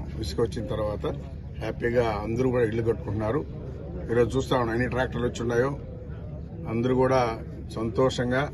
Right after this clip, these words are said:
వచ్చి తీసుకెళ్తున్నారు. ఈ ఇసుక విధానం, ఉచిత ఇసుక కంటిన్యూషన్ అవుతుంది. ప్రతి పేదవాడు ఇల్లు కట్టుకోవాలనే కాన్సెప్ట్తోనే ప్రభుత్వం కూడా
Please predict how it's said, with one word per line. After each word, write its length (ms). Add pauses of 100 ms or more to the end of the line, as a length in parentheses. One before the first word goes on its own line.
(480)
వచ్చి 220 (200)
తీసుకెళ్తున్నారు. 680 (680)
ఈ 60 (160)
ఇసుక 180 (140)
విధానం, 340 (840)
ఉచిత 280 (120)
ఇసుక 200 (360)
కంటిన్యూషన్ 500
అవుతుంది. 360 (220)
ప్రతి 340 (180)
పేదవాడు 540 (140)
ఇల్లు 220
కట్టుకోవాలనే 560 (100)
కాన్సెప్ట్తోనే 640 (680)
ప్రభుత్వం 460
కూడా 120